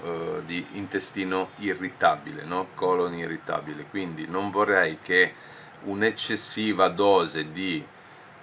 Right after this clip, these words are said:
eh, come si dice, componenti,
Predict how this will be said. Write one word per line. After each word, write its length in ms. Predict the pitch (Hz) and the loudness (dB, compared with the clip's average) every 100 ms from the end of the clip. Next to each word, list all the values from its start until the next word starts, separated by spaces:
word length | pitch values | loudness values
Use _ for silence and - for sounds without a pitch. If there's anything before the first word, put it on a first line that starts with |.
| - | -12
eh, 1300 | 85 82 82 80 80 78 78 78 - 52 67 69 - - - - - - - - - - - - - - - - - - - - - | -4 0 0 -2 -4 -4 -4 -4 -4 -6 -8 -10 -14 -20 -20 -20 -20 -20 -20 -20 -20 -20 -20 -20 -20 -20 -20 -20 -20 -20 -20 -20 -16
come 160 | 87 80 | -14 -12
si 160 | - | -12
dice, 840 | 82 78 - 80 76 76 78 71 76 | -10 -10 -6 -4 -4 -6 -8 -8 -6
componenti, 1160 | 95 90 - 95 92 95 92 85 - 85 85 | -2 -2 0 0 2 0 0 -6 -8 -6 -4